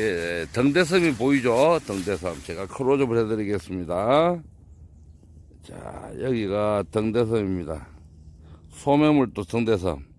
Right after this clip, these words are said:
아, 소매물도도 유명해서 많이들 가시는데 여기 대물-, 대매물도도 한 번씩 꼭 여행을 해보십시오. 트레킹길이 육 킬로입니다. 육 킬로. 그래서 세 시간 정도 시간이 필요할 것 같으니까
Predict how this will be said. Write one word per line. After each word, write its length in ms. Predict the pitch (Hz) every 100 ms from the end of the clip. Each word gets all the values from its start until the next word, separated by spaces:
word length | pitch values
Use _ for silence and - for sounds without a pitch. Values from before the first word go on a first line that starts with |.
| - - - - - - - -
아, 380 | - 98 101 101
소매물도도 840 | - 175 190 214 214 - 175 156 139
유명해서 460 | 139 160 175 160
많이들 440 | 147 123 147 165 139
가시는데 720 | 147 147 160 123 131 117 98
여기 180 | 113 101
대물-, 440 | - 120 156 175 - -
대매물도도 960 | 123 160 202 185 - 120 98 98 151 185 - - -
한 180 | 107 110
번씩 260 | 127 117
꼭 380 | - 127 151 180
여행을 340 | 147 135 135 135
해보십시오. 520 | 120 113 - 101 92 -
트레킹길이 840 | 131 139 - 160 135 120 117 107
육 140 | 165 147
킬로입니다. 500 | 202 156 117 92 110
육 140 | 135
킬로. 320 | - 107 80 - - - - - - -
그래서 280 | 113 120 113
세 240 | - 160
시간 320 | 151 180 202
정도 360 | 175 147 139 131
시간이 680 | - 165 139 127 123 117 98 - - - - - -
필요할 260 | - 147
것 180 | 127 113
같으니까 640 | 123 120 107 104 101 85